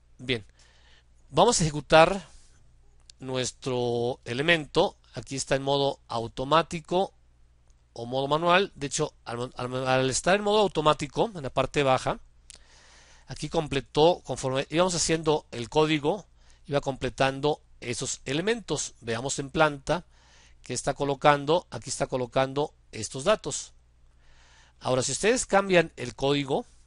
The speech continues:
sobre todo el ángulo de rotación, aquí tenemos el ángulo de rotación, si le coloco el ángulo cero, está en automático, ya ejecutó el proceso. En la parte baja observamos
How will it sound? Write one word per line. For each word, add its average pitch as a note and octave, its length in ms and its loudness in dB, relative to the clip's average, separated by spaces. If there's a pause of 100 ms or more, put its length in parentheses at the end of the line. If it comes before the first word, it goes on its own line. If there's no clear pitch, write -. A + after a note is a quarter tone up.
(500)
sobre B2 260 -6
todo D3+ 420 2 (200)
el B2 180 -4
ángulo C#3+ 400 2
de A#2 60 -2
rotación, C3 640 -4 (1120)
aquí - 260 -10 (200)
tenemos C3+ 420 -4
el B2+ 160 -4
ángulo C#3+ 220 0
de C3+ 60 0
rotación, D#3+ 540 0
si - 140 -8
le B2 140 -6
coloco C#3+ 540 -2 (120)
el B2 160 -4
ángulo C#3 340 -2
cero, D3+ 500 2 (920)
está - 280 -2
en C#3+ 80 2
automático, D#3 760 0 (140)
ya B2+ 180 0
ejecutó C#3+ 680 0 (520)
el A#2 160 -8
proceso. E3 720 0
En A2+ 80 -12
la A#2 80 -6
parte C3+ 300 0
baja F3+ 400 4 (580)
observamos C#3 880 0